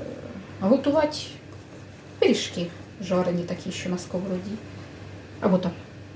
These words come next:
корж спекти. Солим за смаком.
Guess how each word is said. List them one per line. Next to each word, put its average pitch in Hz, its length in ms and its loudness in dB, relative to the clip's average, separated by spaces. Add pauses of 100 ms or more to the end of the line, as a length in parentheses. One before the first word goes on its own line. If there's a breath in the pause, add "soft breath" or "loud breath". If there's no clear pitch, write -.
(260)
корж 247 460 4 (360)
спекти. 233 600 2 (580 loud breath)
Солим 185 480 6
за 233 140 6
смаком. 185 580 0